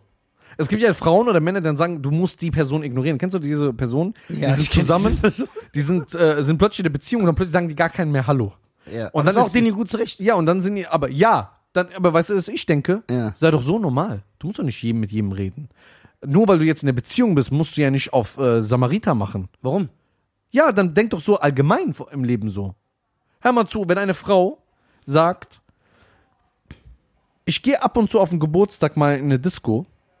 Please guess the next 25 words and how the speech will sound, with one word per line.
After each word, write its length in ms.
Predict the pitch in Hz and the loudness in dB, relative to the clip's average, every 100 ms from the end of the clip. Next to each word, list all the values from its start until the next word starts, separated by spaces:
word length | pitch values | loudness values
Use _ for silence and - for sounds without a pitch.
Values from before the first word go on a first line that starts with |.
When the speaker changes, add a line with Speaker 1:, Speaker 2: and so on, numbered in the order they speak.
| _ _ _ | _ _ _
Speaker 1:
aber 200 | 151 - | -2 0
es 140 | 165 - | 0 -2
ist 100 | 190 | -4
nicht 200 | 196 - | -4 0
mein 160 | 127 | 2
Leben. 340 | 123 175 151 92 _ _ _ _ _ | 2 2 -2 -8 _ _ _ _ _
Speaker 2:
Ja. 260 | - 120 101 - | -8 -8 -8 -8
Speaker 1:
So. 320 | 127 123 101 - _ _ _ _ _ _ _ _ _ _ _ _ _ _ _ _ _ _ _ - - | -2 0 0 -4 _ _ _ _ _ _ _ _ _ _ _ _ _ _ _ _ _ _ _ -8 0
Dann, 300 | 143 196 214 | 2 2 0
äh, 260 | - 156 147 | 4 4 6
kommt 180 | 175 160 | 2 2
sie 40 | |
in 40 | 143 | 0
eine 40 | |
Beziehung, 320 | 127 - 226 | 0 0 0
der 100 | 196 | 2
Mann 220 | 156 185 190 | 2 2 2
sagt, 160 | 170 | 0
ey, 140 | - 175 | -2 0
guck 120 | 190 | 0
mal, 80 | 165 | 0
ich 100 | - | 0
halte 200 | 202 135 | 0 0
nichts 200 | 110 - | -2 -2
davon. 320 | 110 143 196 | -2 -2 -4